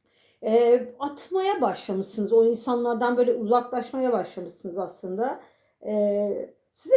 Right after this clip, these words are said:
bir fayda sağlamamışlar ki zaten aşağı çekmeye çalışan insanlar. E, ba-, bazıları böyle eleştiriyormuş, bazıları böyle belki, hani bu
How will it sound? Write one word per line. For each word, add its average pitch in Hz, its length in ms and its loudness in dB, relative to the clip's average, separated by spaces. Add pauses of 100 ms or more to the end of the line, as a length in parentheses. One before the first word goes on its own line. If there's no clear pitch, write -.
bir 440 180 6
fayda 330 340 2
sağlamamışlar 339 920 2
ki 254 100 -4
zaten 214 320 0
aşağı 269 460 -2
çekmeye 233 420 0
çalışan 254 500 0
insanlar. 220 680 0 (440)
E, 208 80 -2 (520)
ba-, 254 200 -2
bazıları 294 560 2
böyle 302 140 -4
eleştiriyormuş, 285 1200 -4
bazıları 254 640 0
böyle 277 320 -4
belki, 277 460 -2 (180)
hani 285 240 -2
bu 339 380 2